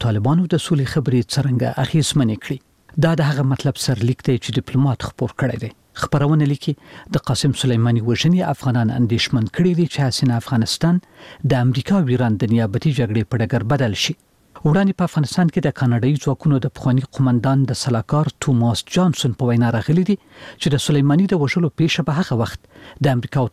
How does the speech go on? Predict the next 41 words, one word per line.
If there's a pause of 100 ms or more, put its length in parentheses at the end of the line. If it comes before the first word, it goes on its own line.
طالبانو
د
سولې
پر
خبرو
اغیز
وکړي (340)
چې
متحد
ایالتونه
عملاً (140)
له
ایران
سره
جګړه (100)
پیل
کړي. (380)
د
ډیپلوماټ
مجلې
په
باور (460)
دا
احتمال
شته (300)
چې (100)
ایران
له
طالبانو
استفاده
وکړي
او
په
نیابتي
جګړه
کې
د
امریکا
پر
ضد
وکاروي.